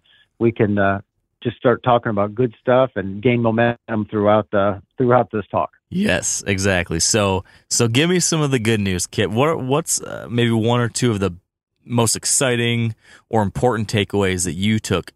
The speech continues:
Speaker 2: out of this year's report as you compiled it and as you've reviewed it?
Speaker 1: Uh, we see just in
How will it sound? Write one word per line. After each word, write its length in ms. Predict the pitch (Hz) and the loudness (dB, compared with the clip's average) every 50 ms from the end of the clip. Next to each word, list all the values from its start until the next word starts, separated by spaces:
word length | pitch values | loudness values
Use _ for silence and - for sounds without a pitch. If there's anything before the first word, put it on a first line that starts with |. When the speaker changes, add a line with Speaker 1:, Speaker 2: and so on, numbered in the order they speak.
| _ - | _ -2
Speaker 2:
out 180 | 95 95 92 | 0 0 0
of 260 | 92 90 87 85 85 | 0 -4 -4 -6 -4
this 220 | 90 101 98 - - | -4 -4 -2 -2 -2
year's 280 | 98 95 92 90 82 | -2 -2 -2 -2 -4
report 420 | 90 87 - - - 95 92 - - | -6 -8 -6 -4 -2 -2 -2 -2 -2
as 160 | 82 92 87 | -4 -4 -4
you 80 | 95 87 | -4 -4
compiled 560 | - 95 87 95 95 90 87 87 85 85 85 | -4 -4 -4 -2 -2 0 0 -2 -4 -4 -6
it 140 | 80 - _ _ _ _ _ _ _ _ - | -8 -8 _ _ _ _ _ _ _ _ -6
and 100 | 90 90 | -4 -4
as 160 | 85 82 90 | -2 -2 -4
you've 140 | 87 76 85 | -4 -4 -4
reviewed 320 | 82 80 85 87 82 82 | -6 -4 -4 -4 -4 -4
it? 120 | 82 71 _ _ _ _ _ _ _ _ _ _ _ _ _ _ _ _ _ _ _ _ _ _ _ _ _ _ _ _ _ _ - - - - - - - - - | -6 -8 _ _ _ _ _ _ _ _ _ _ _ _ _ _ _ _ _ _ _ _ _ _ _ _ _ _ _ _ _ _ -16 -16 -14 -14 -14 -18 -14 0 2
Speaker 1:
Uh, 380 | 120 120 120 131 - - 180 165 | 4 6 6 4 4 2 2 2
we 180 | 151 156 151 - - | 2 2 0 0 0
see 140 | - 214 208 | 0 0 0
just 300 | 160 139 156 147 - - | 2 2 0 0 0 -2
in 180 | 117 110 104 | -2 -2 -2